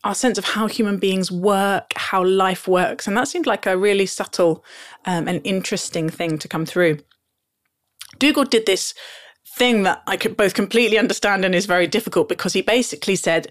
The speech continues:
"What is sacred is, is where words stop working." Uh, it's really difficult for us, um, to get to the thing beyond, you know, the story beyond what the state tells us and,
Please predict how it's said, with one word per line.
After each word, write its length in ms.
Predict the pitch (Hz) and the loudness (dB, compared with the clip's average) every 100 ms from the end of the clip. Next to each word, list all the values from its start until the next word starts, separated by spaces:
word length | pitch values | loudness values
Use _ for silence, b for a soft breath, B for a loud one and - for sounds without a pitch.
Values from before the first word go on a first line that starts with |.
| - | -4
"What 220 | 196 190 | -4 -2
is 100 | 180 | -2
sacred 340 | 202 165 196 | 0 0 0
is, 160 | 185 165 - | -2 -4 -2
is 180 | 185 - | -4 0
where 160 | 180 165 | 0 2
words 320 | 170 160 - | 2 0 -2
stop 320 | - - - | -6 -6 -4
working." 500 | 165 160 - 139 143 B B B B - | -6 -6 -6 -6 -6 B B B B -4
Uh, 40 | |
it's 120 | 156 | 0
really 220 | 196 190 180 | 2 2 2
difficult 580 | 202 202 214 - 170 | 0 0 0 0 0
for 200 | - 170 | 2 2
us, 360 | 151 - - - - | 2 -2 -12 -14 -6
um, 420 | 170 147 147 156 - - | -2 0 0 -4 -8 -8
to 120 | 180 | -6
get 420 | - 233 - - | 0 0 -2 -8
to 440 | - 190 175 160 151 B B B B B B - | 0 4 4 4 0 B B B B B B -4
the 120 | 180 | -4
thing 480 | - 233 233 240 202 | 0 2 4 4 4
beyond, 720 | 196 180 170 151 139 - - - | 2 2 2 0 -4 -10 -10 -2
you 120 | 185 | 0
know, 160 | 160 | 2
the 100 | 160 | 0
story 560 | 156 - 226 220 214 202 | -2 4 6 6 4 2
beyond 540 | 190 175 170 170 160 | 2 2 2 0 -2
what 240 | 175 175 - - | 0 -2 -2 -14
the 60 | |
state 340 | - - 277 - | -6 0 0 0
tells 320 | 269 262 247 | 0 0 2
us 380 | 233 220 214 - | 2 2 0 -6
and, 360 | 175 165 151 | -6 -6 -6